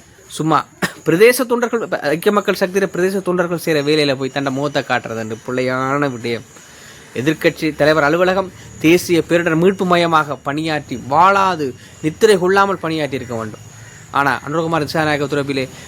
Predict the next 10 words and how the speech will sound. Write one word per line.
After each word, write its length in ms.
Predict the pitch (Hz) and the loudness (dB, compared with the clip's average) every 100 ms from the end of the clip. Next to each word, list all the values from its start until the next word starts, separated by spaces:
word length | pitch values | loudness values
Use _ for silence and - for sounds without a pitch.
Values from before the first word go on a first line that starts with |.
| - - | -10 0
தமிழ் 320 | 160 214 202 | 4 4 4
தேசிய 340 | 220 208 202 170 | 0 0 2 0
கூட்டமைப்பின் 640 | 175 156 156 147 139 135 123 - - | 0 0 2 0 0 -4 -6 -18 -6
நாடாளுமன்ற 520 | 139 156 165 156 147 | 0 2 2 0 -4
உறுப்பினர், 400 | 139 131 135 135 127 - - | -6 -8 -6 -8 -8 -18 -10
ஒரு 160 | 139 135 | -6 -4
கல்விமானாக 560 | 175 180 214 190 175 156 | 0 2 2 2 2 0
இருக்கக்கூடிய 360 | 143 139 131 131 120 - - | -4 -6 -4 -4 -6 -10 -10
ஸ்ரீநேசன் 580 | - 190 202 180 160 147 | 0 4 4 2 0 -2
சொல்லியிருக்கிறார். 520 | 143 131 123 107 | -2 -2 -2 -4